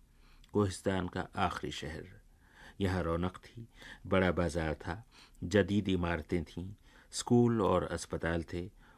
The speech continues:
और महकमा सयाहत का शानदार होटल था। मगर दरिया यहाँ भी काफ़ी नीचे गहराई में था। बिशाम में एक बुजुर्ग मिले, बड़े खलीक, मिलनसार,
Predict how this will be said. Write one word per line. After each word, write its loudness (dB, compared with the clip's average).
और 2
महकमा 0
सयाहत 0
का -2
शानदार -2
होटल -6
था। -16
मगर 6
दरिया 6
यहाँ 2
भी -4
काफ़ी 0
नीचे 0
गहराई 0
में -8
था। -18
बिशाम 4
में 0
एक 2
बुजुर्ग 6
मिले, 0
बड़े 6
खलीक, -2
मिलनसार, -2